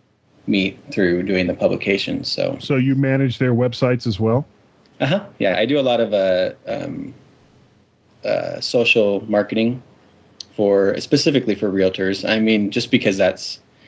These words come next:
Speaker 1: what I've done for the last five years is worked directly with real estate. So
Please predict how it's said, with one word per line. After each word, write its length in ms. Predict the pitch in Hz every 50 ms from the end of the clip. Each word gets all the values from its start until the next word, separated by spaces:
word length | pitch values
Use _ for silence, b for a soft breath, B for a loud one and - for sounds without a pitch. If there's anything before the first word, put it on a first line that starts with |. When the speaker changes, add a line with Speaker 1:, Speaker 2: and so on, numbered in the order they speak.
| b b b b b _ -
Speaker 1:
what 120 | 107 95
I've 220 | 92 92 87 92
done 240 | 92 98 92 92 92
for 100 | 90 101
the 60 | 95
last 280 | 92 92 90 87 - -
five 200 | - 92 90 87
years 300 | 92 92 90 90 90 92
is 320 | 90 87 87 - - - - _ _ _ _ -
worked 360 | 107 98 98 - - - - _ -
directly 360 | 117 107 98 95 - - 98
with 200 | 95 92 90 -
real 120 | - 92 92
estate. 400 | 92 - - 90 90 92 - -
So 300 | - - 98 92 95